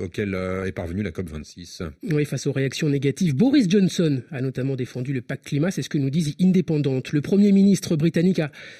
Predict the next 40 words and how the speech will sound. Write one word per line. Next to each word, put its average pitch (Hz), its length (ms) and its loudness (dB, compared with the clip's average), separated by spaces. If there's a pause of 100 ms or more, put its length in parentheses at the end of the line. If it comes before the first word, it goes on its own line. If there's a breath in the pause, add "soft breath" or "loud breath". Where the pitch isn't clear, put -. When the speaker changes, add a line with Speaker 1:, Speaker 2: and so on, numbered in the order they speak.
(160 loud breath)
Speaker 2:
certes - 300 -6
admis 160 220 2
sa 156 100 -2
déception, 160 600 -2
mais 180 120 2
il 147 140 0
a 147 60 -4
plutôt 156 340 -2
insisté 151 400 -4
sur 170 240 -4
le 135 100 0
fait 180 180 -4
que 139 220 -2 (360 loud breath)
l'accord 156 560 2
sonne 202 320 2
le 156 140 4
glas 175 240 2
futur 226 640 2
de 156 80 2
l'énergie 151 400 0
charbon, 147 400 0
comme 147 240 0
le 143 60 2
relate 143 300 -2
également 139 360 0
The 131 100 -2
Daily 143 300 0
Telegraph. 139 520 -2 (500 loud breath)
Et - 80 -2
parmi 190 240 4
les 202 100 6
défenseurs, 202 500 2
il 180 60 2
y 185 60 2
a 180 60 0
bien 160 160 -2
sûr 214 180 -2
les 156 140 0
Indiens 165 320 0
eux-mêmes. 156 300 2